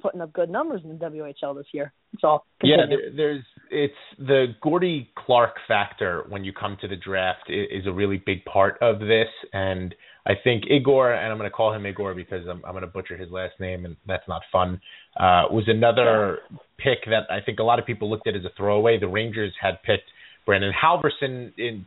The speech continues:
Speaker 2: two rounds before they took him, and a lot of people were confused why the Rangers made two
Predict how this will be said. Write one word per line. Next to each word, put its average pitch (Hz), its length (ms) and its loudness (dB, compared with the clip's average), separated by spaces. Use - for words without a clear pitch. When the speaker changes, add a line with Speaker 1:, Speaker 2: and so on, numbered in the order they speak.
Speaker 2:
two 147 120 2
rounds 120 380 2
before 127 500 2
they 120 160 0
took 120 280 -2
him, 113 420 0
and 101 180 -2
a 101 40 0
lot 104 160 4
of 101 60 0
people 104 240 -2
were 98 60 2
confused 139 600 0
why 110 220 4
the 104 80 2
Rangers 104 460 -6
made 101 280 -4
two 107 100 -8